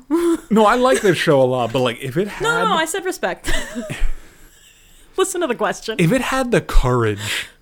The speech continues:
Speaker 2: to kill off the main character twice,
Speaker 1: Mm. Okay.
Speaker 2: and also, like, for real.
Speaker 1: Okay. Um.
Speaker 2: And I don't
Speaker 1: Okay.
Speaker 2: mean, like, at the end,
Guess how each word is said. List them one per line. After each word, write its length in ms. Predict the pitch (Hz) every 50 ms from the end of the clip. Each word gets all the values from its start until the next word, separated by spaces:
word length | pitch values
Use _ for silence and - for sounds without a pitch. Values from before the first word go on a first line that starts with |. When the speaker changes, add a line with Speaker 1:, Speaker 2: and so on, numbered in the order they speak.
| _ _ _ _ _ _ _ _ _ _ _ _
Speaker 2:
to 160 | - - 151
kill 420 | 139 - - - - 175 180 175 -
off 440 | - - 127 127 120 113 107 - - -
the 120 | 131 117
main 420 | 107 107 107 113 113 123 131 139 127
character 680 | - - - 127 123 120 117 110 - - 117 107 110 - -
twice, 760 | - - - 120 107 107 104 107 165 240 269 - - - -
Speaker 1:
Mm. 400 | 208 214 208 196 180 165 165 160 - _ _ _ _ _ _ _ _ _ _ _ _ -
Okay. 200 | 285 - 311 311 320 - _
Speaker 2:
and 80 | 170 160
also, 260 | 151 160 170 160 - 190
like, 140 | 165 147
for 220 | 135 - - 147 131
real. 580 | 117 113 127 120 113 98 101 135 202 302 285 240 - - - - - - - - - - -
Speaker 1:
Okay. 220 | 359 381 392 381 403 - - _ _ _ _ _ _ _ _ _ _ _ _ - _ _ - - - _ _ _ _ _ _ _ - _ _ _ _ _ - - - _ -
Um. 600 | 226 226 226 220 220 220 220 220 214 214 208 - _ _ _ _ _ _ _ _ _ _ _ _ _ _ _ _ _ _ -
Speaker 2:
And 140 | 160 156
I 80 | 175 226
don't 160 | 262 - 277
Speaker 1:
Okay. 60 | 320 262
Speaker 2:
mean, 120 | 254 240 233
like, 300 | 220 208 190 - - -
at 160 | - 175 156 151
the 180 | 156 139 - 151
end, 520 | 143 143 143 143 147 147 147 147 143 -